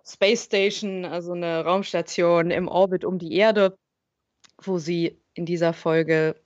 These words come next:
überraschenderweise das Ende der Erde oder die Zerstörung der Erde durch die Sonne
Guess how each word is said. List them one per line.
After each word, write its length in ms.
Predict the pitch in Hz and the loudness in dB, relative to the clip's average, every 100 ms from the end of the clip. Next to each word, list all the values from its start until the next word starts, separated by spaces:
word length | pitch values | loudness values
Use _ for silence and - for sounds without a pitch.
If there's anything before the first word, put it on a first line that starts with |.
| _ | _
überraschenderweise 1200 | - 165 156 165 175 160 151 151 156 156 156 156 - | -4 0 0 0 0 -2 0 0 -2 0 0 0 -4
das 220 | - 170 - | -2 -2 2
Ende 400 | - 453 254 170 | 0 2 2 2
der 140 | 165 | 2
Erde 280 | 165 170 170 | 4 2 0
oder 160 | - | -4
die 120 | - - | -4 -4
Zerstörung 520 | 190 - 262 247 202 | -4 0 0 0 2
der 140 | 180 | 2
Erde 240 | 185 180 175 | 2 0 0
durch 180 | 180 | -2
die 120 | - 175 | 0 -2
Sonne 420 | 170 226 240 | 2 4 4